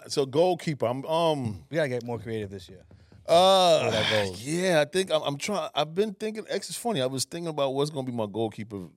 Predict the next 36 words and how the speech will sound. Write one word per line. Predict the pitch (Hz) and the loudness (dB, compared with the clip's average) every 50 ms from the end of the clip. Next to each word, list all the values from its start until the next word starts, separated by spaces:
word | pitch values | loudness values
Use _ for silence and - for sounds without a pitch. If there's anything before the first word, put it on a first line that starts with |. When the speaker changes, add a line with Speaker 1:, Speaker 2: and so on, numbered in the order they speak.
| - | -8
Speaker 1:
um, | 104 104 104 101 98 98 95 92 92 101 | -6 -4 -4 -4 -4 -8 -10 -12 -10 -8
once | 110 113 110 101 - - - | -8 -6 -6 -8 -10 -10 -10
that | - 107 95 - | -10 -12 -10 -10
question | - 107 95 - 98 98 95 | -10 -10 -10 -12 -16 -20 -18
is | 87 92 | -14 -10
asked. | 92 85 78 82 - - - - 120 | -10 -10 -10 -12 -16 -20 -18 -12 -10
Speaker 2:
Yeah, | 127 135 120 98 90 _ - | -8 -8 -8 -8 -10 _ -4
'cause | 135 139 | -2 0
we're | 147 151 | 0 0
Speaker 1:
Uh, | - | 0
Speaker 2:
too, | 202 185 165 | 0 0 0
we're | 131 139 143 127 | -2 -4 -6 -6
too | - 160 | -6 -6
much | 160 156 135 - | -6 -6 -6 -6
like | 135 123 110 104 | -6 -6 -4 -4
visionaries, | 120 135 123 123 110 104 104 101 101 | -4 -6 -6 -6 -6 -6 -6 -6 -6
and | 107 104 | -8 -8
we | 104 | -8
think | 98 - 123 113 110 - | -6 -6 -6 -6 -6 -4
way | 110 113 117 | -4 -4 -2
beyond | 107 113 113 110 107 104 101 - - | -2 -4 -4 -4 -4 -6 -8 -8 -8
a | 110 | -8
week. | 101 101 90 - - _ - | -8 -8 -8 -10 -12 _ 2
Speaker 1:
Yeah, | 147 139 139 | 4 4 4
we | 135 135 | 4 0
th-, | 120 - 147 | 0 0 0
and | 139 143 | 0 2
we're | 143 135 | 0 0
thinking | 139 147 160 165 156 147 135 | 0 -2 -4 -4 -2 -4 -4
about, | 123 113 123 117 113 107 98 - _ _ _ _ _ _ _ _ _ _ | -2 0 2 2 2 2 0 -4 _ _ _ _ _ _ _ _ _ _
um, | 104 107 107 107 107 107 104 98 95 95 87 _ _ _ _ _ _ _ _ _ _ _ _ _ _ _ _ _ _ _ _ _ _ _ _ _ _ _ _ _ | -4 -2 -2 -2 -2 -4 -6 -8 -12 -16 -20 _ _ _ _ _ _ _ _ _ _ _ _ _ _ _ _ _ _ _ _ _ _ _ _ _ _ _ _ _
the | 120 | -14
company | 101 - 127 135 127 117 117 113 | -8 -4 -2 -2 -2 -2 -4 -6
twenty-four | 95 - 123 117 113 104 107 107 | -6 -6 -6 -6 -6 -4 -6 -6
seven. | 98 - 110 104 90 76 - _ - | -4 -4 -4 -6 -6 -8 -14 _ -12
Speaker 2:
Yeah, | 120 127 143 143 131 104 | -10 -8 -8 -6 -8 -8